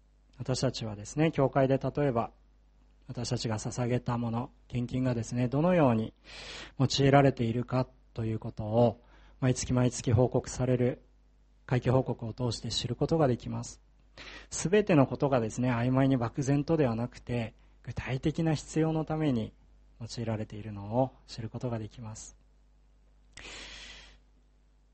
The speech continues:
私もですね、いろいろと教会のその会計だけでなく、この六年間の間に、ケージーケーの働きであったり、あるいは錦秋校の働きであったり、様々な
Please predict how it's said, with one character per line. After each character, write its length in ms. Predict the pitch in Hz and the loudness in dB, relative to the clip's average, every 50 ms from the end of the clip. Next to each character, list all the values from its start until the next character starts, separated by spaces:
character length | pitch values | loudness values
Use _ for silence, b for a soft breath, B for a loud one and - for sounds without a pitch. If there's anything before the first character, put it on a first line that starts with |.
| _ _ _ _ _ _ _ - | _ _ _ _ _ _ _ 0
私 220 | 143 135 - 147 | 0 2 2 2
も 100 | 139 131 | 2 2
で 80 | 123 110 | 2 0
す 80 | - | 2
ね、 160 | 131 143 151 | 4 6 6
い 60 | 147 131 | 8 8
ろ 100 | 135 139 | 8 6
い 60 | 135 | 6
ろ 100 | 139 135 | 6 4
と 380 | 135 - 139 135 147 - - _ _ _ - 147 | 6 6 6 6 6 4 -2 _ _ _ -12 -6
教 160 | - 135 127 | -4 -4 -2
会 220 | - 135 127 127 | 0 0 0 2
の 300 | 127 127 127 127 120 - - _ _ - - | 2 2 2 2 0 -4 -10 _ _ -20 -18
そ 140 | - - 135 | -12 -8 -8
の 100 | 131 123 | -6 -4
会 180 | - 123 131 120 | -4 -4 -4 -4
計 200 | - 139 131 123 | -2 -2 -2 0
だ 100 | 127 127 | 0 0
け 140 | - 151 | 2 2
で 100 | 139 135 | 2 4
な 140 | 123 117 110 | 2 0 -2
く、 260 | - - 117 113 117 - _ _ _ _ _ _ _ _ - | -4 -8 -10 -10 -12 -14 _ _ _ _ _ _ _ _ -10
こ 80 | 131 | -8
の 80 | 123 117 | -4 -4
六 200 | 117 117 - 139 | -4 -4 -2 0
年 200 | 127 127 127 123 | 0 0 0 0
間 200 | - 120 110 110 | -2 -6 -6 -6
の 80 | 110 | -6
間 260 | 110 113 110 110 113 113 | -6 -6 -6 -6 -6 -4
に、 260 | 120 123 131 131 - B B B B B B B B B B B B B B B B B | -2 -2 -2 -2 -6 B B B B B B B B B B B B B B B B B
ケ 80 | - 139 | -2 0
ー 20 | |
ジ 80 | 123 131 | 2 2
ー 40 | 123 | 4
ケ 80 | - 143 | 4 4
ー 40 | 135 | 2
の 60 | 127 | 2
働 340 | 110 117 - 131 123 123 - | 0 0 0 0 -2 -2 -2
き 80 | - | -2
で 120 | 123 131 127 | 0 0 0
あ 40 | |
っ 60 | 127 - | 0 -2
た 140 | - 123 120 | -2 -2 -2
り、 220 | 117 117 101 - _ _ | -2 -2 -6 -8 _ _
あ 80 | - | -8
る 80 | - 151 | -2 0
い 40 | 180 | 2
は 100 | 185 165 | 2 2
錦 160 | - 170 165 | 2 2 0
秋 200 | 151 - 180 170 | 2 2 0 2
校 80 | - 143 | 2 0
の 80 | 127 | 0
働 340 | 107 117 - 131 117 117 110 | 0 0 0 0 0 0 -2
き 80 | - 120 | -2 -2
で 80 | 117 | -2
あ 40 | 117 | -4
っ 40 | 117 | -4
た 200 | - - - 110 | -6 -8 -10 -8
り、 160 | 110 104 - _ _ _ _ _ | -8 -10 -12 _ _ _ _ _
様 320 | - - - 135 147 165 175 | -14 -12 -10 -6 -6 -6 -4
々 300 | 180 180 175 165 151 139 | -4 -4 -4 -4 -2 -2
な 320 | 139 143 143 127 110 - | 0 2 2 2 0 -2